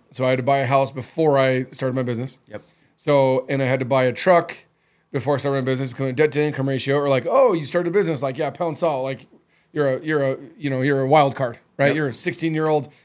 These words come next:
Speaker 1: driving a Cor-, a brand new Corvette type deal."
Speaker 2: Yeah.
Speaker 1: And so what I had to do is, and, uh, zero, zero accounting background by any means, but I said, "Okay, cool."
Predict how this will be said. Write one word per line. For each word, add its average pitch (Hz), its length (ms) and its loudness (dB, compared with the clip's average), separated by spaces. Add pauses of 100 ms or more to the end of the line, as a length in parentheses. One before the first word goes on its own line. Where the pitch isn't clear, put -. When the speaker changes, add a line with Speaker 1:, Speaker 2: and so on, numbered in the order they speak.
Speaker 1:
driving 160 200 4
a - 20 0
Cor-, 151 280 4
a 135 60 0
brand 151 140 2
new 143 80 0
Corvette 135 320 -2
type 127 160 -4
deal." 127 260 -6
Speaker 2:
Yeah. 101 140 -12 (420)
Speaker 1:
And 156 120 -2
so 147 300 4
what 131 240 0
I 143 120 2
had 143 180 0
to 135 60 -6
do 143 400 0
is, 127 580 -2
and, 135 280 -6
uh, 190 60 -6 (1200)
zero, 156 500 6
zero 160 500 4
accounting 147 400 0
background 135 360 0
by 139 80 0
any 135 120 -2
means, 139 200 -2
but 135 100 -2
I 131 40 -2
said, 131 160 -2
"Okay, 139 180 -2
cool." 139 280 -2